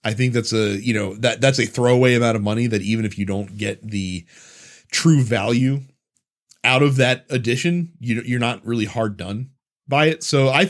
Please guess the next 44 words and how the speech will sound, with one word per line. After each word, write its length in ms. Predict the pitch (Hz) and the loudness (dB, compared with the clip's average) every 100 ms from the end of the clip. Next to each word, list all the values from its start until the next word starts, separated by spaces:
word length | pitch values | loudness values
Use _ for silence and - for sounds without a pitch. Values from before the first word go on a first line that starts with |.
| - | 2
I 220 | 143 254 | 2 4
honestly 320 | 160 139 - | 4 4 2
think, 260 | - 143 131 | 2 0 2
like, 220 | 120 101 | 0 0
the 80 | 101 | -4
second 360 | - 151 143 | 0 0 0
tier 260 | 101 95 90 | -2 -6 -6
is 80 | 92 | -6
probably 480 | 104 98 98 98 95 | -4 -4 -4 -2 -2
the 140 | 92 | -4
least 300 | 92 104 - | -4 -4 -2
value 320 | 104 101 101 | -2 0 0
because 380 | 98 101 120 107 | -2 0 0 0
you're 100 | 107 | -4
paying 300 | 113 139 123 | 2 2 2
the 80 | 104 | -2
same 240 | 120 104 | -2 -4
price 380 | 104 101 98 - - - - _ | -2 -4 -4 -8 -12 -20 -20 _
as 220 | 127 123 107 | -2 0 -2
you're 80 | |
paying 320 | 107 131 120 104 | 2 4 4 0
for, 500 | - 107 95 98 - _ _ _ _ _ - | -2 -2 -2 -4 -10 _ _ _ _ _ -2
uh, 180 | 113 104 | -2 -2
Game 300 | - 143 220 | 0 2 2
Pass, 260 | 135 87 107 | 0 -4 -4
but 220 | 120 113 | -6 -4
you're 80 | 113 | -2
not 260 | 120 113 | -2 -2
getting 560 | 120 117 117 107 107 101 _ _ _ _ _ _ _ _ _ _ 113 | -2 -2 -2 -4 -6 -12 _ _ _ _ _ _ _ _ _ _ -8
what 240 | 117 151 - | 0 0 0
the 80 | 117 | -6
closest 560 | - 151 147 135 - | 2 4 4 4 2
thing 280 | 143 135 123 | 2 2 2
to 120 | 110 | -2
the 200 | 110 107 | -2 -2
comparable 540 | 101 - 123 123 117 110 | -4 -4 -2 -2 -2 -2
Game 240 | 113 113 | -2 -4
Pass 240 | 113 92 - | -2 -4 0
value 340 | 143 156 110 | 2 4 4
is, 160 | 104 98 | 2 -2
which 160 | 104 | -4
is 120 | 101 98 | -6 -4
the 140 | 98 | -6
free, 600 | - 120 117 101 95 | -6 -4 0 0 -2